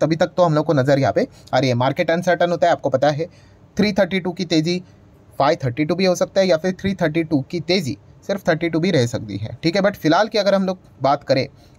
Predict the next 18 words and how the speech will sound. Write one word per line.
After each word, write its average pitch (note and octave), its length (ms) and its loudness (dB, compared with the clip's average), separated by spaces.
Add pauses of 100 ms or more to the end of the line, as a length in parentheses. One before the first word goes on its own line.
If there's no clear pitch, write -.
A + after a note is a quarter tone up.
तो E3+ 60 4
आज F3+ 340 0
एकदम D3+ 480 -2
ज़बरदस्त D#3+ 480 2
परफॉर्मेंस D3 440 0
अमेरिकन D3+ 400 0
बाजार C#3+ 240 2
में D3+ 120 -4
देखने C#3 200 -6
को D#3 100 -8
मिल C#3 100 0
रहा E3 100 4
है B2+ 100 -2 (260)
and C#3+ 180 0
उससे F3+ 260 -2
भी B3 80 2
दमदार F3+ 380 0
परफॉर्मेंस E3+ 680 -2